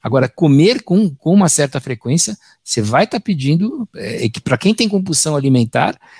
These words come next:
é, não, n-, não vai dar certo, né? Não vai dar certo. Outra dica também é você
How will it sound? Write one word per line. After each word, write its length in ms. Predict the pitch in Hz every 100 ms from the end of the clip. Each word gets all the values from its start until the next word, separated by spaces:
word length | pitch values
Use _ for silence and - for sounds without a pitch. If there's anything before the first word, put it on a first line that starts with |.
| - _
é, 160 | - 123
não, 880 | 139 147 147 143 131 120 113 87 107
n-, 340 | 113 117 156
não 180 | 160 170
vai 160 | 147
dar 120 | 151 220
certo, 420 | - 90 - _ _ _
né? 160 | 127 240 _
Não 60 | 123
vai 80 | 117
dar 120 | 156
certo. 260 | - - _ _ - - -
Outra 220 | - 196 214
dica 240 | 247 240
também 300 | 226 208 240
é 40 |
você 420 | 233 220 - 233